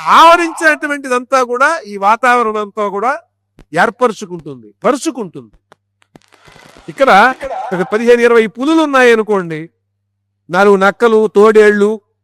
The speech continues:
పులులు ఉన్నాయనుకోండి, ఇంత ప్రశాంతంగా కూర్చుంటామా? మనకి భయం వేస్తుంది. ఎందుకనంటే వాటి లక్షణం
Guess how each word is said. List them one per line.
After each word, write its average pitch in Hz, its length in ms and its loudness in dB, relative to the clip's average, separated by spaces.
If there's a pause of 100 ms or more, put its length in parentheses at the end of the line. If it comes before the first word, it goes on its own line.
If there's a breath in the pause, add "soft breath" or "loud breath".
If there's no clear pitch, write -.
(120)
పులులు 254 220 -2
ఉన్నాయనుకోండి, 214 800 -2 (400)
ఇంత 180 140 -4
ప్రశాంతంగా 220 640 -2
కూర్చుంటామా? 202 800 -8 (2000)
మనకి 202 200 -2
భయం 220 260 -2
వేస్తుంది. 285 600 -4 (220)
ఎందుకనంటే 269 500 -2
వాటి 208 440 2
లక్షణం 294 800 -2